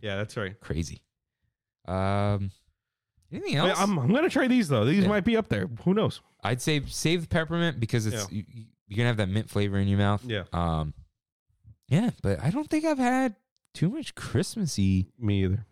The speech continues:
Speaker 2: uh, 'cause I've had so much throughout the years that I'm kinda like, "All right,
Speaker 1: Yeah.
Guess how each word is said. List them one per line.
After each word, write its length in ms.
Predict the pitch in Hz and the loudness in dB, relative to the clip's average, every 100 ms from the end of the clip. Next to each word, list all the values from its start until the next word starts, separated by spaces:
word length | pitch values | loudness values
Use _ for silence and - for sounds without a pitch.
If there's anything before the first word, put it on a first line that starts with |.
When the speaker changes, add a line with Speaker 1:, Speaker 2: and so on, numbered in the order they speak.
| _ _ - | _ _ -8
Speaker 2:
uh, 60 | 110 | -8
'cause 160 | - 120 | -4 -4
I've 120 | 113 | -2
had 160 | 135 - | -2 -4
so 240 | - 110 | -2 0
much 260 | 95 98 - | 0 -2 0
throughout 200 | 104 104 | -2 0
the 80 | 78 | -4
years 380 | 73 78 95 | -2 0 0
that 100 | 98 90 | 0 -2
I'm 100 | 82 | -4
kinda 220 | - - | -10 -16
like, 100 | 67 - | -18 -16
"All 60 | 78 | -14
right, 180 | 76 - - | -16 -18 -10
Speaker 1:
Yeah. 100 | 104 | -10